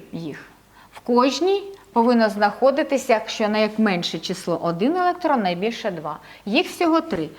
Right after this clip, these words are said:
Тоді ми в кожній квантовій камірці ставимо по одному електрону. І Д підрівень,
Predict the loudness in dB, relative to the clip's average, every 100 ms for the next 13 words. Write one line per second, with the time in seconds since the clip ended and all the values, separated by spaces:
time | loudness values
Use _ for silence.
0 | -20 _ 0 4 4 2 0 0 4 4
1 | 4 0 0 2 2 2 -4 -6 -6 -6
2 | -2 -2 -2 -6 -6 -8 0 2 4 0
3 | -2 -4 -4 -2 -2 -4 -4 -6 -10 -14
4 | -14 -14 -16 -20 -20 -20 -16 -2 -2 2
5 | 2 4 4 4 4 0 -4 -6 -10